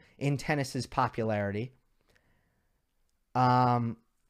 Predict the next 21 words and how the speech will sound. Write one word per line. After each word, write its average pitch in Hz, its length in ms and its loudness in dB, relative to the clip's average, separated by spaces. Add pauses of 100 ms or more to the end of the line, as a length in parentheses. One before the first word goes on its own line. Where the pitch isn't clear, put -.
(1160)
and 131 140 0
I 131 120 4
know 151 260 8
through 165 260 0
the 135 200 -4
eighty, 170 440 4
eighties, 170 480 2
you 180 80 -2
had 143 280 -2
Jimmy 151 280 0
Connors 156 640 0
and 131 240 0
John 131 340 2
McEnroe, 123 800 2 (380)
and 127 180 0
tennis 143 340 0
continued 139 760 -2
to 120 100 -2
be 113 180 0
very 104 300 -2
popular. 104 640 -8